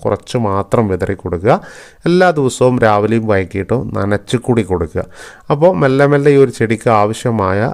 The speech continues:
ആ, വളങ്ങൾ മെല്ലെ മെല്ലെ ഈ ചെടിയുടെ വേരിലേക്ക് എത്തിക്കോളും. ഇനി നല്ല വളർച്ചയായി വരുന്ന സമയത്ത്, ആ, വള്ളിയൊക്കെ പടരാനുള്ളൊരു സമയത്ത് കണ്ടോ നമ്മളെ വീട്ടിലൊക്കെ കിട്ടുന്ന ഉള്ളിത്തോട്, പഴയ തക്കാളി, അതേപോലെ തന്നെ എല്ലാ ചെത്തിയ വെജിറ്റബിൾ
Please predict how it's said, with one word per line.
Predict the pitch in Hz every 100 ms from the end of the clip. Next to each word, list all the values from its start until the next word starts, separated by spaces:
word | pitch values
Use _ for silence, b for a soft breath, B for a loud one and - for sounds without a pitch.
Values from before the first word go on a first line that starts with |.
| - - 113
ആ, | 107 98
വളങ്ങൾ | 98 98 98 113 180 160
മെല്ലെ | 101 98 101
മെല്ലെ | 104 107 110
ഈ | 107
ചെടിയുടെ | - 92 98 104 117
വേരിലേക്ക് | 101 92 101 101 92
എത്തിക്കോളും. | - 82 98 185 B B B B
ഇനി | 180 185
നല്ല | 170 185 202 226 220
വളർച്ചയായി | 170 143 131 - 135 131
വരുന്ന | 117 113 110
സമയത്ത്, | 107 104 101 110 104 - 110
ആ, | 107 -
വള്ളിയൊക്കെ | 107 104 107 107 -
പടരാനുള്ളൊരു | 107 104 117 139 147 139 117 107
സമയത്ത് | 98 101 98 95
കണ്ടോ | 87 131 - B B B 113
നമ്മളെ | 117 127
വീട്ടിലൊക്കെ | 113 110 113 113 107
കിട്ടുന്ന | 110 107 110 110
ഉള്ളിത്തോട്, | 101 104 110 101 98 98 104
പഴയ | 104 101 110 120 98
തക്കാളി, | - - 95 92 92 98 B B B -
അതേപോലെ | 110 117 117 110
തന്നെ | 104 107 107 107
എല്ലാ | 107 113 123 127 123
ചെത്തിയ | 110 98 - 113 104
വെജിറ്റബിൾ | 101 92 107